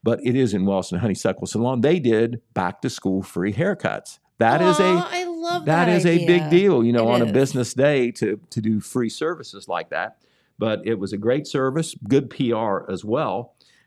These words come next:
Speaker 1: And, um, the three stylists who donated their time, uh, were, um, Kate Smith, Tony Kemp, and Taylor Wise. I believe we have a picture there, Dylan, if you can get her up there for us.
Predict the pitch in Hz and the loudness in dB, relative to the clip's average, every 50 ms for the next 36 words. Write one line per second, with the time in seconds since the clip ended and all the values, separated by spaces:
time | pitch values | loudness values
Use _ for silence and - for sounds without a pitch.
0 | _ _ - - 113 113 113 110 110 107 104 107 110 107 107 104 104 101 101 - | _ _ -4 -2 0 0 0 0 0 0 0 0 0 2 2 0 0 -2 -4 -6
1 | - 120 110 117 107 - - - 127 156 160 165 156 - - 120 110 110 110 113 | -8 -6 -4 -4 -4 -4 -6 -4 -2 0 0 0 -2 -4 -4 -2 -2 -2 -2 -2
2 | 123 143 143 - - 120 113 107 104 104 110 107 120 120 139 151 147 131 123 117 | -4 -6 -8 -8 -6 -4 -4 -4 -4 -4 -2 0 2 2 2 2 0 0 0 0
3 | 117 107 101 104 98 92 - - 127 113 92 80 85 98 135 143 - _ _ _ | -2 -2 -2 -4 -4 -4 -4 -6 -6 -4 -4 -6 -8 -8 -10 -14 -16 _ _ _
4 | _ _ _ - - 104 101 101 98 104 110 110 110 104 98 95 92 - - - | _ _ _ -10 -6 -4 -2 -2 -2 -2 -2 -2 -2 -2 -2 -2 -2 -4 -6 -8
5 | 90 95 90 85 80 78 - 165 - - _ _ _ _ _ _ - - _ _ | -8 -8 -6 -6 -6 -8 -8 -10 -12 -16 _ _ _ _ _ _ -20 -20 _ _
6 | _ _ _ _ _ _ _ _ _ _ _ _ - - 143 151 147 - - - | _ _ _ _ _ _ _ _ _ _ _ _ -12 -6 -6 -6 -6 -6 -8 -8
7 | 127 113 107 104 139 - _ _ _ _ - - - 135 139 151 147 - - 113 | -6 -4 -4 -4 -6 -8 _ _ _ _ -14 -8 -6 -6 -4 -6 -6 -8 -8 -8
8 | 104 104 104 - - - 107 98 - 113 107 101 107 110 123 147 151 131 113 104 | -8 -8 -10 -12 -12 -10 -10 -8 -6 -6 -6 -4 -4 -4 -2 -2 -2 -2 -4 -6
9 | 110 87 104 127 135 123 110 113 110 127 113 87 76 - - 127 - - - 98 | -6 -4 -4 -2 -2 -2 -2 -4 -4 -4 -6 -8 -10 -10 -10 -10 -10 -10 -10 -12
10 | 82 85 90 87 82 78 73 - - 98 110 95 104 123 117 - - 113 107 107 | -10 -8 -8 -6 -6 -8 -10 -12 -14 -12 -12 -10 -10 -12 -14 -16 -18 -20 -18 -14
11 | 90 90 101 80 78 92 98 - - 85 87 - - - 80 80 107 127 - - | -10 -10 -8 -6 -6 -8 -8 -8 -8 -10 -10 -10 -10 -10 -8 -8 -8 -10 -12 -16
12 | _ | _